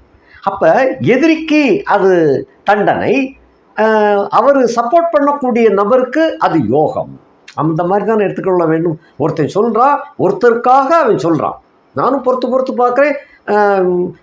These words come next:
என்னுடைய கோணம் தெரியாம நீ அலைஞ்சுக்கிட்டு இருக்க, நான் பொங்கி எழுந்தா என்ன ஆகும் தெரியுமா?" அப்படின்னு அவன் சொல்லி எதிராளிகிட்ட சொல்றான்னா பக்கத்துல உள்ள பக்கம் சப்போர்ட் பண்றதுக்காக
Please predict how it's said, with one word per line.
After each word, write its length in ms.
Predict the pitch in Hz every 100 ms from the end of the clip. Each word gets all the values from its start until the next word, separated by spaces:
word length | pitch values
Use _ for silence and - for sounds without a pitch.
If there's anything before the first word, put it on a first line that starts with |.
| -
என்னுடைய 420 | 180 175 170 165
கோணம் 300 | 196 247 247
தெரியாம 360 | 233 262 247 214
நீ 180 | 196
அலைஞ்சுக்கிட்டு 380 | 170 202 202 180
இருக்க, 420 | 147 - 135 80 -
நான் 200 | 135 110
பொங்கி 280 | 233 247
எழுந்தா 280 | 220 226 226
என்ன 180 | 196 220
ஆகும் 220 | 208 185
தெரியுமா?" 360 | 165 196 196 226 156
அப்படின்னு 440 | 165 196 202 156 - _
அவன் 200 | - 165
சொல்லி 440 | 160 208 226 208 175
எதிராளிகிட்ட 420 | 220 214 175 185
சொல்றான்னா 600 | 180 185 185 170 175 285 - - _ 180
பக்கத்துல 400 | 180 - - 294
உள்ள 280 | 262 240 220
பக்கம் 400 | - 180 196 175
சப்போர்ட் 380 | 185 190 320 320 -
பண்றதுக்காக 640 | 214 185 165 151 143